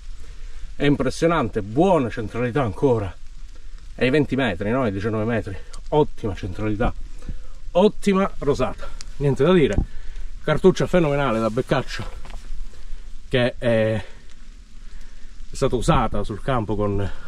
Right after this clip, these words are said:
risultati eccezionali, e la prova in placca rileva la, l'eccezionalità di questa carica. Carica molto performante, rosata ben distribuita, con, eh,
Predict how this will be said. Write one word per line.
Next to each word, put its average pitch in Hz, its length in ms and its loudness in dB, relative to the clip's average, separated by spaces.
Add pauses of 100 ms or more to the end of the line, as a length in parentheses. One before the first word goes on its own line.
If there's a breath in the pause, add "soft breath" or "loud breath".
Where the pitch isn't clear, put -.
risultati 110 640 0
eccezionali, 127 720 0 (640 loud breath)
e 117 80 2
la 147 120 6
prova 165 240 4
in 165 140 4
placca 151 560 0 (380 loud breath)
rileva 131 500 6 (840)
la, 131 240 6 (1500 loud breath)
l'eccezionalità 156 840 6 (360 loud breath)
di 127 80 0
questa 117 260 2
carica. 92 340 2 (480 loud breath)
Carica 139 260 6
molto 156 200 4
performante, 127 680 2 (840 loud breath)
rosata 139 400 6
ben 147 200 4
distribuita, 131 800 4 (1160 loud breath)
con, 135 320 8
eh, 117 280 6